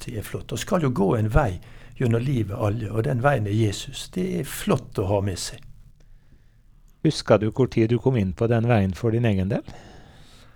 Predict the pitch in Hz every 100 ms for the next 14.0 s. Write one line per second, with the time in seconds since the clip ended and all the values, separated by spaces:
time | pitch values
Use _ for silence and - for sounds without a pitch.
0 | - - - - - - - - 151 143
1 | 120 117 127 156 117 101 87 107 123 120
2 | 110 117 127 139 117 101 104 113 131 147
3 | 202 185 180 160 165 175 165 170 - 170
4 | 151 170 185 160 143 147 170 160 143 135
5 | 123 - - - - - - - - 135
6 | - 151 156 165 180 - 147 170 147 -
7 | 151 143 151 147 151 180 156 147 143 127
8 | 123 127 135 131 127 120 127 - 113 117
9 | 110 107 107 107 123 139 - - - -
10 | - - - - - - - - - -
11 | 139 143 143 160 135 151 - - 156 120
12 | 120 - 170 165 151 113 113 147 147 151
13 | - - 127 131 - - 147 104 -